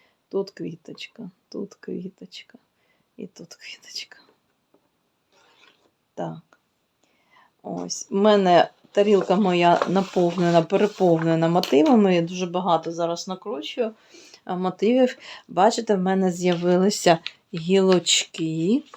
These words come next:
В мене з'явилися гілочки вже. В мене з'явилося друге деревце.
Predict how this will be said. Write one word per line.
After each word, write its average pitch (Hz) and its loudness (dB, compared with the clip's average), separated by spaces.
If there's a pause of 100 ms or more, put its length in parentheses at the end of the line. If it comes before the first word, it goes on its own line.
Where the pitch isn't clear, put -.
(1500)
В 180 -8
мене 175 -2
з'явилися 175 0
гілочки 190 -2
вже. 311 -2 (1500)
В 196 -12
мене 185 -4
з'явилося 185 -2
друге 185 -4
деревце. 185 -6